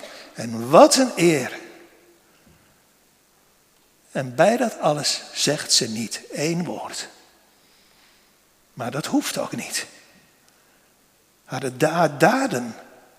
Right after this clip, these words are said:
zeggen veel meer. Zeggen alles.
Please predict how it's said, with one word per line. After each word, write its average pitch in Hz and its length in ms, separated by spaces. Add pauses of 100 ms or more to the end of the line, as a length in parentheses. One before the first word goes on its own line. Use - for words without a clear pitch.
(200)
zeggen 143 340
veel 185 160
meer. 226 440 (1120)
Zeggen - 380
alles. - 480